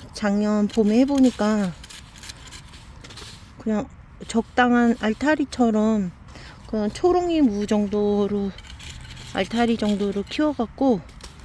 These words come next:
김치 해먹는 데는 문제가 안 돼서 이렇게 빈 구멍에 거름도 많이 됐기 때문에 여기에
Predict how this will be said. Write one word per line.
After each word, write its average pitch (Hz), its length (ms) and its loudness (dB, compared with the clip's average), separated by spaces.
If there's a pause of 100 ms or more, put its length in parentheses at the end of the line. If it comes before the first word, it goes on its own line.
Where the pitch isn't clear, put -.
(300)
김치 - 340 0
해먹는 247 440 6
데는 202 360 -2
문제가 196 400 -6
안 170 140 -8
돼서 190 320 -6 (1600)
이렇게 202 240 -8
빈 208 280 0
구멍에 202 580 0 (100)
거름도 196 420 -4
많이 175 300 -6
됐기 - 340 -14
때문에 202 480 -2 (180)
여기에 190 500 -4